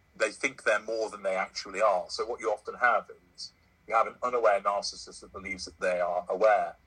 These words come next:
And you have quite a few of these that turn up on TikTok and YouTube, where they claim that they are an aware narcissist that has healed.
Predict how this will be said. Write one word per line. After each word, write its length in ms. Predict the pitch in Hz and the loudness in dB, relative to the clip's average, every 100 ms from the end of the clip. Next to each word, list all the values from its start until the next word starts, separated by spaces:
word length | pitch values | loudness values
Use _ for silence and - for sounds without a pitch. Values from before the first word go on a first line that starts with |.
| _ - | _ -16
And 100 | 107 | -2
you 80 | |
have 140 | 110 110 | 0 2
quite 200 | 117 113 | 2 2
a 40 | |
few 160 | - 107 | -2 -12
of 140 | 95 | -12
these 220 | - 90 - | -14 -14 -14
that 140 | - | -10
turn 280 | - 98 92 | -2 0 0
up 180 | 92 85 | -4 -4
on 80 | 85 | -8
TikTok 500 | - 113 _ - - - _ - | -10 -14 _ -8 -8 -10 _ -16
and 260 | 92 - - - | -16 -16 -18 -6
YouTube, 640 | - 123 - 95 82 - - _ - - - | 0 0 -2 -6 -10 -18 -20 _ -20 -14 4
where 260 | 98 95 - - | 6 6 0 -4
they 140 | 101 | -4
claim 540 | - - 131 127 107 85 87 - _ _ - | -4 2 4 4 2 -4 -20 -20 _ _ -16
that 160 | 107 - | -8 -2
they 160 | 101 | 0
are 200 | 95 95 | 2 -2
an 80 | 92 | -4
aware 280 | 98 95 95 | -2 0 0
narcissist 640 | 95 98 - - 101 - | -2 -2 -4 -4 -6 -8
that 140 | - 95 | -8 -10
has 260 | 98 - - - | -6 -6 -8 -14
healed. 600 | - 165 110 82 - | -4 -2 -2 -6 -18